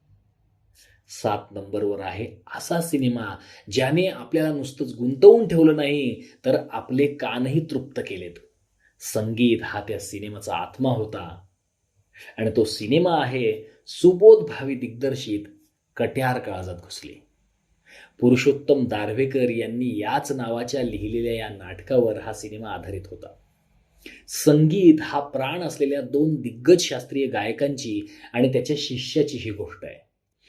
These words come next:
मात्र जेव्हा ईर्ष्या आणि महत्वाकांक्षा राक्षसी रूप धारण करते, तेव्हा मग समोरच्याचं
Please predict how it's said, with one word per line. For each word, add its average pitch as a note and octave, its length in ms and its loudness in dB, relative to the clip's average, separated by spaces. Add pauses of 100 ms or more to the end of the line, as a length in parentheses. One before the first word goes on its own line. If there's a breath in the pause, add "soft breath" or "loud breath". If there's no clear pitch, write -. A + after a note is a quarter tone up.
(240 soft breath)
मात्र A#2 540 2
जेव्हा A#2 340 0 (100)
ईर्ष्या C3 540 -2
आणि C#3+ 240 -4
महत्वाकांक्षा B2 800 -4
राक्षसी D3 640 -2
रूप D#3 200 4
धारण B2 340 -2
करते, G#2+ 560 -4 (400 loud breath)
तेव्हा A2 500 0
मग G2+ 220 -12
समोरच्याचं A#2+ 840 -6